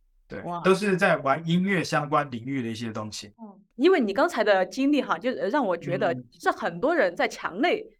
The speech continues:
Speaker 2: 发生了很多人，其实跟你想法很像，就是那我在微博，
Speaker 1: 嗯。
Speaker 2: 他每天都要审核，呃，那我也懒得去，我就不去像现在流行的一个词叫做，叫，叫做冲塔，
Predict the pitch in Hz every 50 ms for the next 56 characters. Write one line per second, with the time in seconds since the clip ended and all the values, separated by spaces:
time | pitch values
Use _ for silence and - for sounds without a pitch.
0 | _ _ - 233 220 220 226 226 233 214 180 180 175 156 196 196 180 165 175 -
1 | 214 254 226 220 - 262 285 254 175 - - - - _ _ - - - 170 170
2 | 220 214 170 - - 185 - - - - 214 180 147 139 139 214 208 208 208 208
3 | - - _ _ _ - 302 294 202 180 - 247 240 247 285 311 - 208 175 180
4 | - - - - - - - 320 254 - - 208 220 226 262 233 220 226 - 156
5 | 160 151 - 165 170 190 - - _ _ - - 180 190 190 196 220 277 254 214
6 | 196 214 240 226 - - 160 190 196 196 - 247 202 170 - 180 190 226 277 262
7 | - 220 - 311 240 220 196 185 185 196 185 - 240 202 185 - - - - 233
8 | 196 160 - - - 180 202 208 202 180 170 185 208 202 - - - 170 175 165
9 | - 208 185 185 185 170 165 165 160 160 160 160 - 214 190 190 - 214 180 170
10 | - - 233 247 247 - 190 98 127